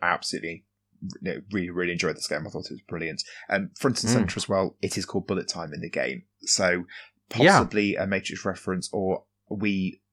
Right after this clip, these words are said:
Speaker 1: hypothesised that it's probably called Bullet Time just as a quick shorthand, because by the time the game came out, out July two thousand and one, it was such a prevalent concept that actually just calling it Bullet Time just gets the point across straight away.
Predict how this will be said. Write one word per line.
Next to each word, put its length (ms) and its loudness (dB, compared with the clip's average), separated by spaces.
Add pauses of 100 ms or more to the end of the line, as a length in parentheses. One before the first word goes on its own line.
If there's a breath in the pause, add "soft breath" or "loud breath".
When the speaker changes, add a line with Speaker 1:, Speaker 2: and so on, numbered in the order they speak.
(220)
Speaker 1:
hypothesised 800 -4
that 80 -8
it's 120 -10
probably 240 -2
called 280 -6
Bullet 200 -2
Time 220 -2
just 240 -8
as 80 -8
a 60 -6
quick 260 -8
shorthand, 560 -2
because 240 -8
by 240 -2
the 80 -4 (120)
time 180 2
the 80 -4
game 180 -2
came 240 -4
out, 160 -4 (120)
out 240 -2
July 400 -2
two 100 -14
thousand 260 -6
and 80 -8
one, 260 0 (480 loud breath)
it 120 0
was 260 -4
such 220 -6
a 40 -12
prevalent 520 -4 (360)
concept 720 -4
that 140 0
actually 220 -6
just 100 -4
calling 160 -2
it 80 -6
Bullet 200 0
Time 280 -2
just 280 -12
gets 200 -2
the 40 -14
point 200 -6
across 220 -6
straight 280 -4
away. 280 2